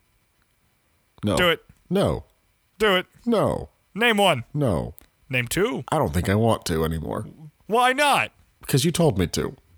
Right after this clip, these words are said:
Speaker 2: Listen, I have most of the rights in the Giamatti button. <laughs> This
Speaker 1: No,
Speaker 2: is how it's
Speaker 1: I am
Speaker 2: gonna
Speaker 1: the
Speaker 2: go.
Speaker 1: one who gave you the quote, Dylan. <laughs>
Speaker 2: And I'm the one who made the button.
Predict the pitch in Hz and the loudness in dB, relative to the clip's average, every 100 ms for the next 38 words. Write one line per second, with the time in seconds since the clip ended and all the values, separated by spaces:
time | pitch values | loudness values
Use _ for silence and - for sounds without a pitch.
0 | _ 233 233 - 147 147 214 240 220 196 | _ 0 2 2 -4 -2 0 2 0 0
1 | 185 220 214 - 208 190 170 175 175 - | 0 0 0 -2 -2 -2 0 -2 -2 -6
2 | 165 170 190 180 170 160 143 135 247 139 | -6 -2 0 2 2 2 0 -2 -4 -4
3 | - 165 - - 262 - - 196 240 226 | -4 -6 -6 -14 -10 -6 -2 2 2 2
4 | 226 190 285 233 220 208 113 131 151 147 | 2 -2 0 0 2 2 4 6 6 6
5 | 127 120 117 101 113 98 117 120 113 117 | 4 6 6 4 2 2 4 4 4 4
6 | 107 104 - - - 120 107 107 - 98 | 4 0 0 4 6 6 2 0 -2 0
7 | 80 82 113 139 - - - 190 220 277 | 0 2 4 2 0 -12 0 4 6 6
8 | 294 208 202 220 214 208 202 185 185 165 | 6 4 4 4 4 2 4 4 2 2
9 | 175 180 185 180 165 | 2 2 2 0 0